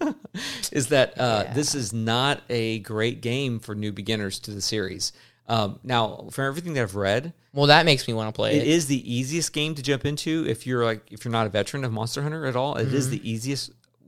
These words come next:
Speaker 1: uh, entry to get into. But man, it's not user friendly when you first start up, just because there's so much going on,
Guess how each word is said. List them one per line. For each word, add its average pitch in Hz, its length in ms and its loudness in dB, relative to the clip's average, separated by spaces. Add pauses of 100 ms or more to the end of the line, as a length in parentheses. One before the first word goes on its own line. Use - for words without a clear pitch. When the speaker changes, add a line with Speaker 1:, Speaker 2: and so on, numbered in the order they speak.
(120)
Speaker 1:
uh, 104 220 -4
entry 120 340 -4
to 110 60 -6
get 104 160 -2
into. 151 340 -4 (460)
But - 100 -10
man, 131 220 2
it's - 140 -4
not 123 160 -2
user 113 240 -4
friendly 101 360 -6
when 95 120 -6
you 95 60 -12
first 110 220 -8
start 101 260 -2
up, 92 160 -2
just 131 160 -2
because 160 140 -2
there's 117 180 -4
so 160 500 2
much 139 380 -4
going 117 400 -4
on, 110 480 -4